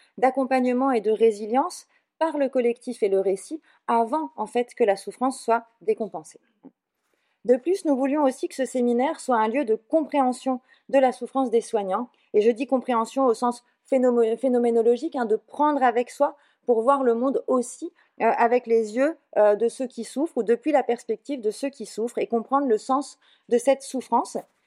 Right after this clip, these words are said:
Et donc c'est pour ça qu'on a choisi de montrer la centralité du travail dans nos vies, qui explique l'intensité de la souffrance au travail et qui permet de la comprendre, en mobilisant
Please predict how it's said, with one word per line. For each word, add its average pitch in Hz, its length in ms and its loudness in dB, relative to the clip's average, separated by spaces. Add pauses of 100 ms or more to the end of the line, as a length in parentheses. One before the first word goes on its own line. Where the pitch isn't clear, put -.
(200)
Et 202 60 -2
donc 302 180 -2
c'est 277 100 -2
pour - 220 -4
ça 349 160 2
qu'on 269 180 0
a 262 100 6
choisi 262 380 2
de 269 100 0
montrer 262 520 0 (260)
la 220 140 2
centralité 294 640 0
du 269 100 -12
travail 254 360 2
dans 233 120 0
nos 214 160 -2
vies, 247 200 -12 (300)
qui 254 140 2
explique 294 460 2
l'intensité 254 800 -2
de 220 60 4
la 214 120 4
souffrance 233 380 -4
au 220 40 -6
travail 226 400 -2
et 247 40 -8
qui - 140 -12
permet 262 360 0
de 285 60 -2
la 226 100 4
comprendre, 220 580 -4 (500)
en 226 120 2
mobilisant 285 640 2